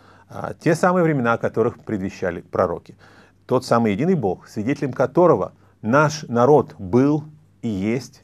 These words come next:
и будет дальше, а, он воскресил из мёртвых своего сына, Мессию Иешуа.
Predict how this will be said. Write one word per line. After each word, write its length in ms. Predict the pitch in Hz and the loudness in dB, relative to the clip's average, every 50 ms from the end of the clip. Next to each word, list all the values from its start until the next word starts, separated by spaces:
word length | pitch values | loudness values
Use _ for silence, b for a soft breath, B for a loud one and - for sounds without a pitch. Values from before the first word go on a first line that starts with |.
| _ - | _ -8
и 80 | 120 | -8
будет 480 | 107 90 92 101 95 90 120 120 - - _ - | -6 -4 -4 -4 -4 -4 -6 -10 -14 -18 _ -8
дальше, 540 | 95 85 92 82 82 - - - 135 156 - B B B B B B B B B B B B B B | -4 -2 -2 -2 -2 -6 -10 -12 -12 -12 -12 B B B B B B B B B B B B B B
а, 520 | - - 107 110 107 107 104 101 98 - - _ | -4 0 2 4 6 6 4 2 0 -2 -8 _
он 180 | - 120 131 147 | -2 0 0 2
воскресил 500 | 147 151 151 - 175 160 170 202 208 208 | 0 0 -2 -2 -4 -4 -2 -2 -2 0
из 80 | 196 156 | 0 0
мёртвых 440 | 160 165 165 - 175 147 - - 127 - | -2 -2 -2 -4 -6 -8 -8 -12 -20 -18
своего 520 | - - 127 123 117 110 120 117 123 123 - _ _ | -8 -4 -2 -2 0 0 0 -2 -2 -4 -8 _ _
сына, 400 | - - - 104 90 82 85 85 - _ _ | -20 -14 -12 -10 -10 -10 -12 -16 -18 _ _
Мессию 480 | - 92 90 - - - 98 101 - - - | -14 -14 -14 -12 -10 -8 -8 -8 -8 -10 -12
Иешуа. 520 | 98 98 92 - - - - 85 - - | -10 -10 -10 -10 -12 -14 -14 -16 -16 -18